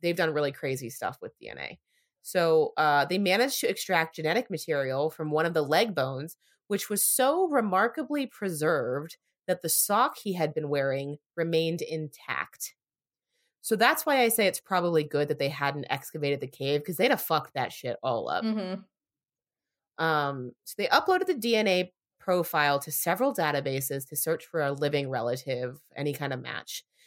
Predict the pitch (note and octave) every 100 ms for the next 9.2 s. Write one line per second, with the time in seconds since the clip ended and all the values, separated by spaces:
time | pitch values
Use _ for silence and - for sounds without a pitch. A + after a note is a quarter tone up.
0 | _ - F3+ E3 B3+ E4 D#3+ D#3+ A#3+ -
1 | F3 F3+ E3 D#3+ D#3+ D#3+ D#3 D3+ D3 D#3+
2 | G#3+ B3+ - F3 F#3+ F3 D#3+ D#3 - -
3 | E3 A3 - F3 D#3 C#3+ C3 G2+ F2+ F3
4 | _ _ _ G#3 F#3 A#3 C4+ A#3+ G#3+ G3+
5 | F#3 F3+ F3+ - A#3+ A#3+ - F3+ F#3+ F#3+
6 | G3 E3 D#3 D#3+ D#3+ D#3+ D3 - - D3
7 | C#3 C#3 C3+ - - - F3 _ _ _
8 | _ _ _ _ _ _ _ - G3+ F#3
9 | E3 E3